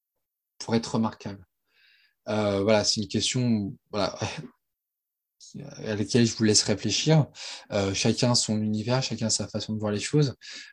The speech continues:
Euh, mais justement, en fait, moi, je reste toujours convaincu que c'est en étant parfaitement imparfait qu'on arrive à être, euh, euh, parfait pour les autres et, euh, suffisamment remarquable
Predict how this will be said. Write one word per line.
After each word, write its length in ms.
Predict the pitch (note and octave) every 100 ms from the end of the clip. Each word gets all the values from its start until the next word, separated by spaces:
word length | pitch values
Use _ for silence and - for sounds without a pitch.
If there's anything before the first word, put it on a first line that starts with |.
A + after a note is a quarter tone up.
| -
Euh, 680 | G2+ G#2 G2+ G2+ G2+ G2+ G2
mais 200 | G2+ G#2+
justement, 380 | G#2 - B2 A#2+
en 40 |
fait, 240 | A#2 G#2+ -
moi, 100 | A#2
je 140 | G#2+
reste 320 | G2+ A2 - - -
toujours 300 | B2 A#2+ A2+
convaincu 520 | A2+ A2 A2 - C#3+
que 220 | A#2+ G#2+ - - - -
c'est 200 | - -
en 80 | A2
étant 520 | A2 A2 - B2+ A#2
parfaitement 600 | - B2 A2+ A#2+ - A#2+
imparfait 500 | A2 A#2 - - C#3
qu'on 180 | - A2+
arrive 380 | G#2+ G#2+ A#2+ A2+
à 60 | G#2
être, 260 | G2+ -
euh, 260 | G2 F#2 F2 F2 _ _ _ - - - _ _ G2+
euh, 280 | F#2+ F2+
parfait 400 | - A2 - C3
pour 220 | A#2 - A2
les 200 | G#2+ B2+
autres 320 | D3+ - _ _ _ _
et, 320 | A#2+ G#2+ G2+ G2+
euh, 280 | G2+ F#2+ - -
suffisamment 520 | - B2 A#2 A2+ A2+
remarquable 680 | A2+ A2 G#2 - C3+ B2